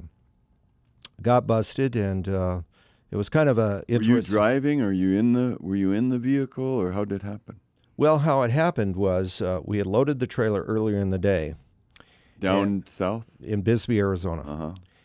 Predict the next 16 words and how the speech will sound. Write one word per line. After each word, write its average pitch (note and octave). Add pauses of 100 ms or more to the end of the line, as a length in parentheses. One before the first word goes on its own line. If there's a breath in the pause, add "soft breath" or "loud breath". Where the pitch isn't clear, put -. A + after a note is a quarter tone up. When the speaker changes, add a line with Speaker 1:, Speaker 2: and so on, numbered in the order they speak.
(160 soft breath)
Speaker 1:
And, G2+
uh, F#2+
we F#2+
had F#2+
loaded A#2
the G#2
trailer, G2+
and F#2+
we F#2
had G2
it F2
set F2+
downtown. F#2 (300 soft breath)
Speaker 2:
Mm-hmm. E2
Speaker 1:
And, F2+
uh, F2